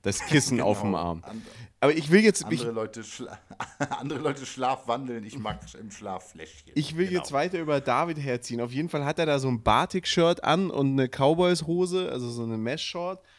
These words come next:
Speaker 1: Und er sieht einfach aus wie so die typische, mit so einem, mit so einem Topfhut, ja, wie mit so einem Fischerhut, wie so eine typische vierzehnjährige, die in, auf den Mallorca-Urlaub mit ihren Eltern gezwungen wurde. Und,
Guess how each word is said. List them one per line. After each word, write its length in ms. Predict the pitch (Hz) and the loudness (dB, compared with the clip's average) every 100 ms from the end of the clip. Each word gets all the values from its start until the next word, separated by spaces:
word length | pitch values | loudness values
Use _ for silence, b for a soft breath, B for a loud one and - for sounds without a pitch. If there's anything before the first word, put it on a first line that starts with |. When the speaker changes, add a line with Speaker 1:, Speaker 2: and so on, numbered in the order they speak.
| b | b
Speaker 1:
Und 120 | b 135 | b -8
er 100 | 131 | -8
sieht 300 | 131 185 _ | -10 -16 _
einfach 400 | 147 151 156 - | -10 -8 -10 -4
aus 380 | 104 139 240 - B B B | 0 0 0 -6 B B B
wie 100 | 147 | -2
so 140 | 156 | 0
die 180 | 143 131 | -2 -4
typische, 500 | - 214 - 226 156 | 0 0 0 0 0
mit 200 | 139 135 | 0 0
so 80 | 147 | -2
einem, 160 | 139 | -2
mit 160 | 135 131 | -2 -4
so 80 | 135 | -2
einem 240 | 123 113 | -2 -2
Topfhut, 680 | - 190 - - 175 240 - | -2 -4 -4 -10 -6 -4 -4
ja, 260 | 127 170 - B B | -2 -2 -6 B B
wie 120 | 139 131 | -4 -2
mit 120 | 123 | -2
so 80 | 127 | -4
einem 60 | |
Fischerhut, 560 | - 170 190 160 175 147 | -2 -4 -2 -4 -6 -8
wie 80 | 156 | -6
so 140 | 156 | -4
eine 200 | 147 139 | -2 -4
typische 560 | - 214 226 240 208 196 | -4 -4 -4 -2 -2 -4
vierzehnjährige, 1000 | - - 170 185 - 180 147 147 147 | -6 0 0 0 -4 -4 -4 -4 -6
die 180 | 143 123 | -10 -10
in, 440 | - 139 135 143 - 98 - | -6 -4 -2 -4 -14 -10 -6
auf 160 | 127 | -4
den 120 | 135 | -2
Mallorca-Urlaub 840 | 127 110 110 170 208 190 165 170 156 | -2 0 0 -2 -4 -4 -2 -2 -4
mit 180 | 147 - | -8 -8
ihren 200 | 131 123 | -10 -8
Eltern 420 | 117 185 170 135 | -6 -8 -8 -8
gezwungen 680 | 120 - 113 104 110 110 107 | -8 -10 -10 -8 -8 -8 -10
wurde. 380 | 104 110 151 208 B B B B | -8 -4 -4 -6 B B B B
Und, 420 | 135 139 147 143 | 2 4 2 -2